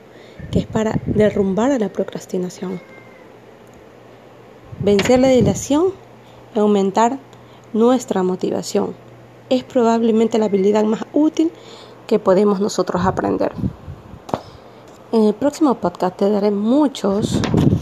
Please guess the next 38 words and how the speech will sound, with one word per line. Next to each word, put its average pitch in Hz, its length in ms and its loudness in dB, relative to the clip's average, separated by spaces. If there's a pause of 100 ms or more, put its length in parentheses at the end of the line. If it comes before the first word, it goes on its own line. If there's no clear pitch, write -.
(180)
consejos 214 720 0
y 196 80 0
sugerencias 196 840 -2 (480)
y 185 120 2
métodos 202 560 2
que - 100 -8
te - 120 -4
van 196 120 0
a 208 40 2
ayudar 202 420 -2 (800)
a 170 120 -2
cómo 196 340 2
vencerla. 185 600 -2 (340)
En 196 120 2
este 202 220 -2
momento 214 300 2
te - 120 -4
voy 190 120 -2
a 202 40 2
dar 202 80 2
una 202 100 0
técnica 226 520 -2
que - 100 -8
a 190 40 -2
mí 190 120 -2
me 208 80 2
ha 202 60 -2
funcionado 196 460 -4
muy 185 200 -2
bien, 240 340 0 (540)
que - 80 -8
a 190 40 -2
mis 185 160 -4
cuarenta 185 320 -2
y - 20 -20
cuatro 175 300 -6
años 185 400 -4
ya 180 280 -6